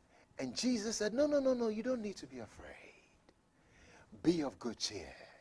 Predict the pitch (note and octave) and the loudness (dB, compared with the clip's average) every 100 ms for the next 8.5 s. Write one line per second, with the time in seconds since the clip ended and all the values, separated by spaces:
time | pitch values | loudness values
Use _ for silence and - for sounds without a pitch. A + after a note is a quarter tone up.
0 | - _ _ _ - - - - A2+ G2+ | -20 _ _ _ -20 -20 -20 -8 -8 -6
1 | - - - - - - - - - _ | -6 -6 -6 -8 -10 -10 -14 -18 -20 _
2 | _ _ _ _ _ _ _ _ _ _ | _ _ _ _ _ _ _ _ _ _
3 | - - - _ _ _ _ _ _ - | -20 -20 -20 _ _ _ _ _ _ 8
4 | A#2 D#3 D3 C#3 - G#2+ - - - - | 8 8 6 4 4 0 -4 -10 -14 -16
5 | - - _ _ _ _ _ _ _ _ | -20 -20 _ _ _ _ _ _ _ _
6 | _ _ _ _ - C#3 E3+ - E3 E3 | _ _ _ _ -2 6 6 10 8 8
7 | E3 - - - _ - _ - A#2+ A3 | 4 -4 -20 -20 _ -20 _ 2 12 12
8 | C4 C#3 - - - | 12 12 0 -10 -16